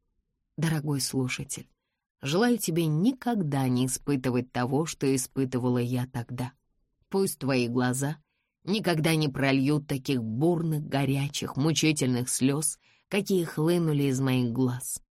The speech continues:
Пусть тебе никогда не придется обратиться к небу с такими отчаянными и безнадежными молитвами, какие произносили мои уста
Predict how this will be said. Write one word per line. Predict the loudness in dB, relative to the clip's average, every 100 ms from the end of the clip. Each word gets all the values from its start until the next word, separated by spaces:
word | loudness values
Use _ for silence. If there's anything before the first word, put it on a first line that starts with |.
| _ _ _ _
Пусть | -4 -2 -2
тебе | -4 0 0
никогда | 2 0 0 0 -2 -2 0 0 0 0
не | 0
придется | 0 0 2 0 -2 0
обратиться | 0 0 0 0 -2 -2 -6
к | -4
небу | 0 0 0 -6 -14 _ _ -12
с | -4
такими | -2 0 0 0
отчаянными | -2 -4 -2 -2 0 0 0 2 2
и |
безнадежными | 2 0 0 0 0 0 2 0 2
молитвами, | 0 2 0 -2 -8 -10 -10 _ _ -6
какие | -4 0 0 0
произносили | 0 0 0 0 0 2 4 4
мои | 4 4
уста | 2 0 -4 -4 -4